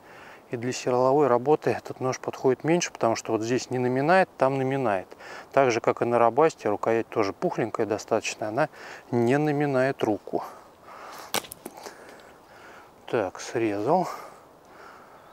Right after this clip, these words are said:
Ганза восемьсот седьмой. Теперь Слушайте, не так плохо.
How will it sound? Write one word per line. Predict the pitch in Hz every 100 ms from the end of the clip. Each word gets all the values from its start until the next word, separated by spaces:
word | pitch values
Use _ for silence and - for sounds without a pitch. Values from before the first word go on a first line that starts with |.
| - - -
Ганза | - 131 104 92 101 - - - - - - - - - - -
восемьсот | 123 - 117 - -
седьмой. | - 120 117 110 -
Теперь | - - - - - - - - - - - - - - - - - - - - - - - - - - - - - - - -
Слушайте, | - - -
не | 110 123
так | - 226
плохо. | - 247 226 - - -